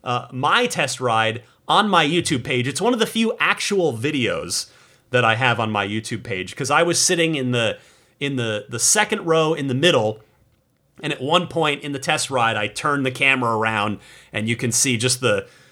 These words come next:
just this stainless steel bed in, in the truck, and to, that just looked, it looked so cool. The production version will not have that for very logical and understandable reasons. Now,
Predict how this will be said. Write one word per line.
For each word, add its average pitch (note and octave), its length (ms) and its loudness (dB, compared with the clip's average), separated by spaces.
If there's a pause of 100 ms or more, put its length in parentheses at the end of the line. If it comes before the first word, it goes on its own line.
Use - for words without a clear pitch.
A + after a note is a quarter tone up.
(100)
just - 280 -2
this A#2 120 0
stainless F3 880 2
steel C#3+ 680 2 (260)
bed A2 680 -4 (320)
in, A#2+ 200 -2
in C3 140 -2
the C3 80 -2
truck, A#2+ 360 0
and A2 140 -4
to, D3 240 -6 (140)
that F3 240 0
just C#3 240 -4
looked, B2 260 -4
it D#3+ 80 -4
looked D3 220 -2
so E3 540 4
cool. A2+ 580 -2 (460)
The B2+ 140 -2
production F#3 480 2
version D3+ 680 4 (520)
will C3+ 220 0
not C#3 520 2
have G#2 280 -2
that G2 260 -2
for A2 220 -2
very E3 320 4
logical C#3+ 640 4
and A#2+ 160 -2
understandable G#2+ 960 0 (300)
reasons. G#2+ 500 2
Now, A#2 320 0